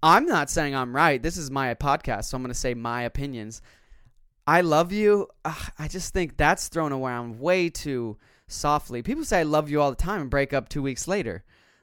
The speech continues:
Like, "I love you. Oh, I love you so much." Actions speak louder than words.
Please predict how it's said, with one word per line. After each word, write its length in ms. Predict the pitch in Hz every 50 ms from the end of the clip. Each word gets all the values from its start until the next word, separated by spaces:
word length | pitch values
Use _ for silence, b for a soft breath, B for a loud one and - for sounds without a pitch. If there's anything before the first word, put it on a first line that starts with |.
| b
Like, 160 | - 127 120
"I 60 | 139 147
love 240 | 151 165 160 139
you. 80 | 139 143 -
Oh, 180 | 160 165 165
I 60 | 165 165
love 220 | 156 160 160 151
you 80 | 156 147
so 220 | - - 147 151
much." 440 | 151 147 147 147 139 135 - - - b b b b b b b b b b b b _ _ _
Actions 460 | - 147 160 170 - - 185 170 156
speak 300 | - - - 160 151 -
louder 300 | 143 147 135 135 135 131
than 180 | 117 120 113 117
words. 480 | 120 120 110 101 104 - - - -